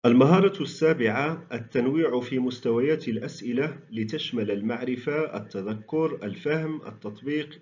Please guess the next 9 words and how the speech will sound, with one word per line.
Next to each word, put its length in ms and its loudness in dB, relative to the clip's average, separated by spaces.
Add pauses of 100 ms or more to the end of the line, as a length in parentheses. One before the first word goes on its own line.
إلى 160 -2
غير 300 -4
ذلك. 360 -20 (1400)
إن 180 6
التنويع 580 4
والتحدي 760 0
في 140 -4
متطلبات 840 -4
الأسئلة 720 -6